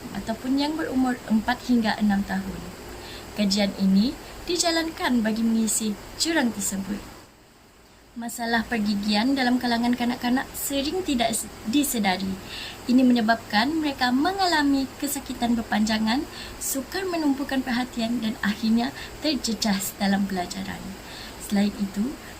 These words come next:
ramai juga yang ponteng sekolah kerana sakit gigi. Walaupun perkara ini dilihat secara umum, masih kurang kajian di Malaysia yang benar-benar mengkaji kaitan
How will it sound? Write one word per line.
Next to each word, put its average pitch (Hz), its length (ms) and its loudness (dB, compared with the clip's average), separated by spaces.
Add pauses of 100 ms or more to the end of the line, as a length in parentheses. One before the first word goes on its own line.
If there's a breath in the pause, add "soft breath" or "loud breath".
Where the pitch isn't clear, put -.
ramai 311 320 2
juga 320 240 0
yang 247 160 6
ponteng 220 400 0
sekolah 190 400 2 (160)
kerana 220 400 2
sakit - 480 -6
gigi. 196 320 -4 (640 loud breath)
Walaupun 359 400 2
perkara 254 400 -2
ini 247 240 4
dilihat 226 480 0
secara 262 560 -2
umum, 214 400 4 (400 loud breath)
masih 262 240 0 (160)
kurang 330 320 -2
kajian 247 400 2
di 240 80 2
Malaysia 233 560 2 (160)
yang 233 240 4
benar-benar 285 640 2
mengkaji 240 720 2
kaitan 277 400 0